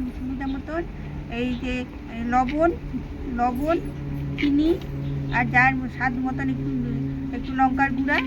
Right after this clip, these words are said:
এটা যার যার ইচ্ছা মতন। আর এই যে তেঁতুল, আর তেঁতুল মাখার জন্য এই যে, এই যে লেবু পাতা নিয়েছি,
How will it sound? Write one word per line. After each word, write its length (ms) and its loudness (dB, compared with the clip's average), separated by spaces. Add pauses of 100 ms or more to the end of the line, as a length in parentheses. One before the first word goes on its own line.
এটা 180 0
যার 240 10
যার 160 2 (180)
ইচ্ছা 260 -4
মতন। 320 -2 (400)
আর 180 0
এই 100 -2
যে 120 -4
তেঁতুল, 440 0 (180)
আর 180 2 (420)
তেঁতুল 280 -4
মাখার 300 2
জন্য 280 -2
এই 140 4
যে, 140 -4 (400)
এই 220 -2
যে 120 -4
লেবু 240 -2
পাতা 280 0
নিয়েছি, 380 0